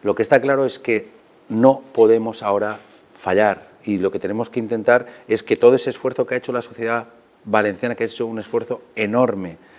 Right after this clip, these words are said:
de restricción, de contención, de responsabilidad, ahora no podemos, eh, desperdiciarlo y, por tanto, tenemos que hacer una desescalada prudente, basada,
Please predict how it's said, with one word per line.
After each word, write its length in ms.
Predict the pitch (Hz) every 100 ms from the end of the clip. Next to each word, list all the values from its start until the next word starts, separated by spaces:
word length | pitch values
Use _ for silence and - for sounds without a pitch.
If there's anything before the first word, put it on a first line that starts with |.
| - _
de 180 | 95 101
restricción, 840 | 95 107 - 92 - 120 120 107 90 - - - -
de 180 | 92 101
contención, 760 | 104 92 92 - 117 117 101
de 120 | 107
responsabilidad, 920 | 98 113 143 - 131 - 135 131 131 135 - - -
ahora 460 | 104 110 117 123 - - _ _ -
no 360 | 95 98 113 113
podemos, 600 | 98 95 104 104 - -
eh, 340 | 101 95 90 90 - _
desperdiciarlo 760 | 101 95 - 101 107 - - 107
y, 40 |
por 160 | 95 95
tanto, 260 | 110 110 -
tenemos 420 | 107 113 139 -
que 320 | - 127 143
hacer 200 | - 113
una 140 | 110 123
desescalada 560 | 113 110 127 131 151
prudente, 840 | 147 - 98 104 175 175 - 170 180 - - -
basada, 540 | 98 95 123 123 147